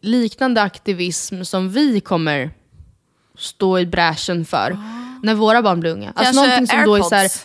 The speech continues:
Speaker 2: AirPods.
Speaker 1: normativt jätteuppenbart för oss nu. Typ att så här, man, alltså, jag kommer inte på någonting. Vad skulle det kunna vara? Typ
Speaker 2: Ja, men vet du, jag tänker typ så här, på riktigt, AirPods. Alltså,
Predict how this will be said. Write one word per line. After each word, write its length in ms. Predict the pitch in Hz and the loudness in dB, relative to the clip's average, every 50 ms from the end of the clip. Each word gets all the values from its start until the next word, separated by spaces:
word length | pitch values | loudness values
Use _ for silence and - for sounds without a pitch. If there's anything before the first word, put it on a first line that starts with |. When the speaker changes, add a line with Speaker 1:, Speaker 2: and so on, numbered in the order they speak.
| - - - - | -14 -20 -12 -8
Speaker 2:
AirPods. 240 | - 180 202 208 220 240 | -6 -2 0 0 2 4
Speaker 1:
normativt 840 | 247 247 233 220 214 202 190 - - 214 190 180 - - - - | 4 4 4 4 2 0 0 0 0 0 0 0 -2 -8 -14 -12
jätteuppenbart 960 | - 202 220 202 - - _ - 190 175 - 190 196 208 220 196 175 - - - | -4 -2 -2 -2 -4 -6 _ -6 -4 -4 -2 -2 0 2 2 2 0 -2 -6 -10
för 140 | - 196 | -6 -2
oss 460 | 185 190 175 - - - - - - - _ _ _ _ _ _ _ _ | -2 0 0 -2 -4 -6 -8 -8 -12 -16 _ _ _ _ _ _ _ _
nu. 340 | - 208 190 165 156 220 254 - _ _ | -2 0 0 2 0 -2 -6 -10 _ _
Typ 160 | - 220 190 196 | -4 -2 -2 -2
att 120 | 185 - | -2 0
så 80 | - 180 | 0 2
här, 120 | 175 175 | 2 2
man, 460 | 185 196 214 233 233 220 214 214 208 - | 2 2 4 4 4 4 2 0 0 -2
alltså, 180 | - 214 - 240 | -4 -4 0 0
jag 140 | 262 269 | 0 2
kommer 80 | - 330 294 294 | 2 2 0 0
inte 140 | - - | -2 -4
på 180 | - - - 285 | -4 -2 0 0
någonting. 300 | 202 151 160 - 101 165 | 0 0 -2 -4 -4 -4
Vad 100 | 226 233 | -2 0
skulle 120 | - 262 | 2 2
det 40 | 269 | 2
kunna 180 | - 262 254 254 | 2 2 2 4
vara? 320 | 254 247 233 240 - - | 4 4 4 4 2 0
Typ 220 | - - 214 190 190 | 0 0 0 0 2
Speaker 2:
Ja, 60 | 254 | 0
men 80 | 269 277 | 0 0
vet 100 | 311 254 | 0 0
du, 60 | 269 | 0
jag 180 | 262 277 294 277 | 0 0 0 0
tänker 280 | 311 277 254 240 262 | 0 -2 -2 -4 -6
typ 220 | 214 208 190 180 - | -6 -6 -8 -8 -8
så 80 | - | -8
här, 80 | 165 165 | -10 -8
på 100 | - 202 | -8 -10
riktigt, 280 | 196 190 - 175 165 - | -10 -8 -10 -12 -10 -8
AirPods. 440 | 202 190 170 165 - 151 151 - - | -6 -6 -6 -8 -10 -12 -12 -10 -8
Alltså, 280 | - 190 - 202 190 | -8 -6 -4 -4 -4